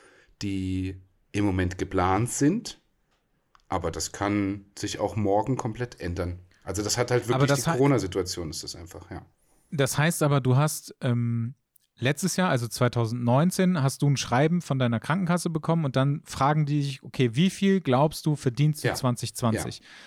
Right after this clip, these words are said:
Speaker 2: Und dann musst du aber Ende zwanzig zwanzig noch mal belegen,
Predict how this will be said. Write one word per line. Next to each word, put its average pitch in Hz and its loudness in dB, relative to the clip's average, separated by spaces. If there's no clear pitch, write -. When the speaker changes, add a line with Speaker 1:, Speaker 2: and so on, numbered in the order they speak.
Speaker 2:
Und 131 -4
dann 180 4
musst 190 2
du 160 2
aber 127 0
Ende 190 4
zwanzig - 0
zwanzig 175 -2
noch 139 2
mal 170 2
belegen, 151 2